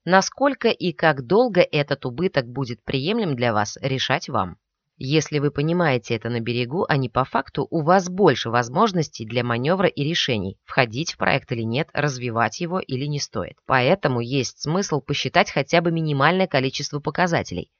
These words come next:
В этом случае при принятии управленческих решений все просто. Цифры на входе, цифры на выходе. Без лишних эмоций и неэффективных действий. Ценность планирования – сэкономленное время и деньги.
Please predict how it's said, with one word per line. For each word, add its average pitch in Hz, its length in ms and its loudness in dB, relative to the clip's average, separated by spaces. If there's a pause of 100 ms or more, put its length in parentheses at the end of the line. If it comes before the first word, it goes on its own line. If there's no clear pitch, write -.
(120)
В 135 180 -2
этом 110 260 4
случае 143 460 -2
при 131 140 -2
принятии 156 520 0
управленческих 113 760 -4
решений 165 460 -2
все - 180 -4
просто. - 480 -4 (160)
Цифры 147 380 -2
на 120 100 0
входе, 220 400 2
цифры 220 360 -2
на 127 140 2
выходе. 107 400 -6 (280)
Без 160 220 0
лишних 131 400 -4
эмоций 226 400 -2
и 143 160 -4
неэффективных 123 600 -4
действий. 98 420 -8 (220)
Ценность 139 420 2
планирования – 208 720 2
сэкономленное 156 880 -2
время 123 320 0
и 131 160 -6
деньги. 127 440 -4